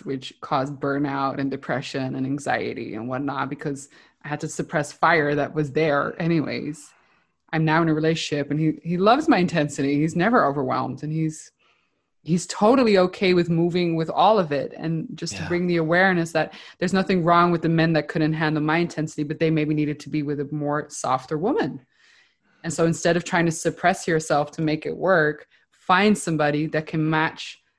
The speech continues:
Speaker 1: that can be with whatever your energy is, be it softer, be it more intense, because you, you deserve it. You deserve to,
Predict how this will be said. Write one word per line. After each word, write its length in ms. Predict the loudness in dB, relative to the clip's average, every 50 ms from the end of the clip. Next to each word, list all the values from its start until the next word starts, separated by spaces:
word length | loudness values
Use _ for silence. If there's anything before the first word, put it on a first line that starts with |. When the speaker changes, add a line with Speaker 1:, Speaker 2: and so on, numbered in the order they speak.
| _ _
Speaker 1:
that 100 | -10 -4
can 200 | -2 -2 -2 0
be 480 | 0 0 2 2 2 2 0 0 -2
with 260 | -2 -4 -4 -4 -4
whatever 480 | -4 -2 0 0 2 2 0 2 2 0
your 240 | 0 2 0 0 0
energy 480 | 0 0 0 0 0 -2 -2 -6 -6
is, 220 | -6 -8 -10 -12 -14
be 300 | -16 -10 -6 -4 -4 -4
it 100 | -4 -6
softer, 460 | -2 0 0 0 0 0 -4 -8 -8
be 160 | -8 -6 -8 -6
it 80 | -6
more 140 | -6 -8 -8
intense, 600 | -8 -10 -8 -6 -4 -4 -2 -4 -6 -10 -14 -20 _ _ _ _ -20 -20 -20 _ _ _
because 320 | -16 -8 -8 -8 -6 -4
you, 140 | -6 -8 -6
you 140 | -4 -4 -2
deserve 400 | -2 -2 0 2 4 4 4 2
it. 80 | 0 0
You 80 | 0 -2
deserve 400 | -2 -2 -2 0 -2 -2 -2 -4
to, 200 | -4 -4 -4 -4